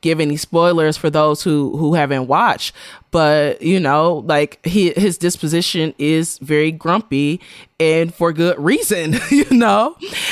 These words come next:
And we, we get to see that shift when he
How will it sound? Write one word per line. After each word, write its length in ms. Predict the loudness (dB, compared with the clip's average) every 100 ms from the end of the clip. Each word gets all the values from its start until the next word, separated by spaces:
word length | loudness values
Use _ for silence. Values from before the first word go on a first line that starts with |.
| -8 -2
And 280 | 0 0 -2 -8 -2
we, 240 | -2 -2 0
we 160 | 0 0
get 220 | -2 -2
to 100 | -2
see 240 | 0 0
that 280 | 2 0 0
shift 520 | 0 0 2 0 -2
when 340 | -2 0 0 0
he 460 | 0 2 2 0